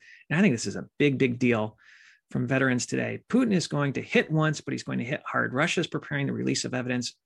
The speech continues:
of the involvement of the U S government intelligence services in the September eleven attacks." It's gonna call out the intelligence services, my friends. The list of evidence includes satellite images, which I found fascinating because there are a lot of conspiracy theories about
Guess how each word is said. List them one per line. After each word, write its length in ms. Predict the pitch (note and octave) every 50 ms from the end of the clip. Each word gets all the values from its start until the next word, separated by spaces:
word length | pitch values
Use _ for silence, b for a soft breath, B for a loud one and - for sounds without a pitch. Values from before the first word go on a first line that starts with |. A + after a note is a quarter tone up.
| _ _ _ _ -
of 160 | D#3+ E3+ D#3+
the 80 | E3
involvement 480 | D#3+ D3 C3+ C#3+ C#3+ D3 D3 D3 - -
of 80 | A#2 B2
the 80 | B2+
U 80 | C3 D3
S 100 | D3 -
government 380 | - C#3+ C3 B2+ C3+ C3 -
intelligence 500 | - A#2+ - - C#3+ C#3 C3 C3+ B2+ -
services 480 | - C3+ B2 A#2+ A#2+ - B2+ B2+ B2 A#2
in 140 | - - B2
the 60 | A#2+
September 500 | A#2 - - A#2+ - - C#3 C3+ C#3+ C#3+
eleven 540 | - - B2 A#2 A#2+ B2 A#2+ B2 B2 B2 A#2+ B B B B B B B B _
attacks." 800 | B2 A#2 - - - - C3+ A#2+ F2+ - - - - - - - _ _ _ _ _ _ _ _ _ _ _ _
It's 100 | _ -
gonna 140 | - - F#3+
call 240 | - - - C3 C#3
out 180 | C#3 C3+ -
the 120 | - F#3 E3+
intelligence 580 | E3 - - - C#3+ D3+ C#3+ C#3 C#3+ - -
services, 480 | - C3+ B2+ A2+ A2 - - A#2 A2 -
my 100 | A#2+ A2
friends. 400 | - - - - A#2 A#2+ A2+ -
The 80 | -
list 340 | G#2 G#2+ A#2+ D#3+ G3+ G3 -
of 120 | G3+ D3 -
evidence 340 | - D3+ D3 D3+ C#3 C3 -
includes 460 | B2+ B2 - - - C#3+ B2+ B2 -
satellite 540 | - - D3 D3 D#3 D#3+ D3 D3 D3 C#3+ - -
images, 460 | B2+ B2+ C#3 C#3 B2 A#2+ A2 A2 A#2
which 160 | B2 A#2+ -
I 80 | B2+ A#2+
found 320 | - D3+ C#3 C3 A#2 - _
fascinating 580 | D3+ D#3 E3 F3 D3+ - - B2+ A#2 A2+ A2+
because 240 | - - - A#2 A#2+
there 80 | B2 A#2
are 40 | A2+
a 60 | A2+
lot 380 | A#2+ B2 B2+ C3+ C#3 D3 D3+
of 100 | C#3+ -
conspiracy 540 | - B2+ B2 - - - C3+ C3+ B2+ - B2+
theories 260 | A#2+ B2+ A#2+ B2 B2
about 300 | A#2+ - - - - -